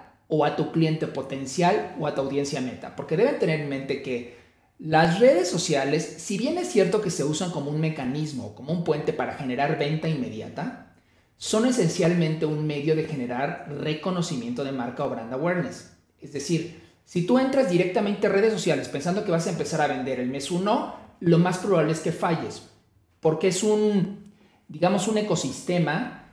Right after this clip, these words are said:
que busca principalmente que la gente te reconozca como experto en lo que eres. Y aquí estamos hablando principalmente de marcas personales y emprendedores. Entonces queremos que la gente sepa para qué somos buenos y este punto que les decía antes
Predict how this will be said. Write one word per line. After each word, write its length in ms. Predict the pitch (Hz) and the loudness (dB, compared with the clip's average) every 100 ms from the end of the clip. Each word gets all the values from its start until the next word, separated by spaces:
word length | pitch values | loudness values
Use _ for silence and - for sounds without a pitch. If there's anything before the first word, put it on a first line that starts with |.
| _ _ | _ _
que 100 | 160 | 0
busca 340 | 160 165 214 | 2 4 2
principalmente 640 | 170 156 - 202 240 254 240 | 0 -2 0 2 2 4 2
que 100 | 175 | 2
la 120 | 156 | 0
gente 280 | 151 233 254 | 0 -2 0
te 100 | 240 | 0
reconozca 560 | 170 147 151 151 - - | -2 -2 -2 -4 -4 -6
como 160 | 151 | -6
experto 420 | 131 - 160 160 | -6 -4 -2 0
en 60 | 170 | -2
lo 120 | 131 | -4
que 120 | - | -6
eres. 320 | 113 - - - | -10 -10 -16 -4
Y 60 | 156 | -2
aquí 160 | - | 2
estamos 340 | 208 226 202 180 | 2 2 0 0
hablando 220 | 160 165 | 0 0
principalmente 500 | 156 - 147 160 160 | -2 -4 -2 -2 -2
de 80 | 139 | -4
marcas 300 | 143 160 165 | -4 -4 -6
personales 500 | 151 - 139 143 139 | -6 -8 -6 -6 -6
y 40 | |
emprendedores. 680 | 123 127 127 170 247 - - - - | -6 -4 0 0 0 -2 -10 -20 -20
Entonces 220 | _ 190 | _ -2
queremos 260 | - 240 285 | 2 2 2
que 120 | - | 2
la 100 | 165 | 2
gente 260 | - 202 214 | 2 0 2
sepa 460 | 196 180 202 196 | 2 0 -2 0
para 220 | - 143 - | 0 0 0
qué 100 | 180 | 0
somos 320 | 240 202 160 | 2 2 2
buenos 480 | 165 180 226 233 - | 2 2 0 -4 -4
y 140 | 175 | 2
este 200 | 180 180 | 2 2
punto 280 | 175 170 156 | 0 2 0
que 80 | 143 | -2
les 120 | 131 | -4
decía 280 | 131 - 160 | -4 -2 0
antes 540 | 170 233 311 - - | 4 4 2 -2 -12